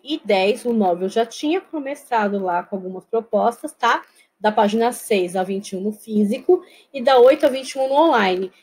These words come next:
Quando eu falo online, é material online, não livro digital, tá? No le-, no livro digital, eu não sei se tá nessa página também, mas eu coloquei aqui pra ajudar vocês. A apostila de redação que eu estou usando é a três.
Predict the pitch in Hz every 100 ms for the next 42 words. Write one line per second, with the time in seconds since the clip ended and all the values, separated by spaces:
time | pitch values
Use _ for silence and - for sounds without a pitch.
0 | _ _ _ - 294 339 294 269 262 262
1 | 269 294 285 285 302 285 285 311 294 254
2 | 269 262 262 285 254 262 254 262 254 311
3 | - 208 196 208 220 226 233 233 240 247
4 | 240 240 247 220 240 214 247 247 247 294
5 | 294 277 262 - _ 254 254 247 285 -
6 | 233 233 247 233 277 269 202 202 _ _
7 | - 262 294 302 302 294 285 294 277 277
8 | 262 269 294 - 165 - _ 269 - 302
9 | - 254 247 247 254 262 254 240 254 214
10 | 254 262 262 285 - _ _ - 247 302
11 | - 165 151